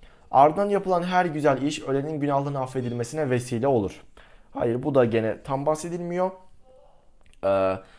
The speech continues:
ama burada, e, hani en iyi ifademiz bu olacaktır. Ölen kişi için hayırlı bir iş yapıldığında sevabı ona da ulaşır. Mesela burada ne deniliyor? İşte "Onun adına sadaka versem sevabı anneme ulaşır mı?" Evet, en iyi açıklayan D şıkkıdır.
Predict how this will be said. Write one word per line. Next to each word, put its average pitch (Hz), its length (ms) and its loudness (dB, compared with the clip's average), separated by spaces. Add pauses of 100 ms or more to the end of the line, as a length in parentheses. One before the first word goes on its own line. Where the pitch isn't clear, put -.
(140)
ama 160 300 0
burada, 165 340 0 (480)
e, 117 460 0 (300)
hani 147 280 -4 (360)
en 170 280 -2
iyi 139 260 2
ifademiz 135 580 0
bu 143 100 4
olacaktır. 113 460 0
Ölen 147 320 2
kişi - 220 -12
için 135 120 -6
hayırlı 139 420 -2
bir 139 60 0
iş 127 160 -4
yapıldığında 117 300 -4
sevabı 127 480 2
ona 123 180 -2
da 131 40 -2
ulaşır. 120 440 -4 (300)
Mesela 113 300 -14 (120)
burada 117 160 -6
ne 120 200 -4
deniliyor? 104 420 -4
İşte 113 320 -8
"Onun 117 280 -6
adına 113 140 -6
sadaka 113 340 -4
versem 107 260 -2
sevabı 104 360 -4
anneme 98 300 -6
ulaşır 98 360 -8
mı?" 95 120 -16 (340)
Evet, 82 220 -8
en 135 140 -4
iyi 110 140 -4
açıklayan 113 500 -4 (360)
D 110 140 2
şıkkıdır. 90 600 -10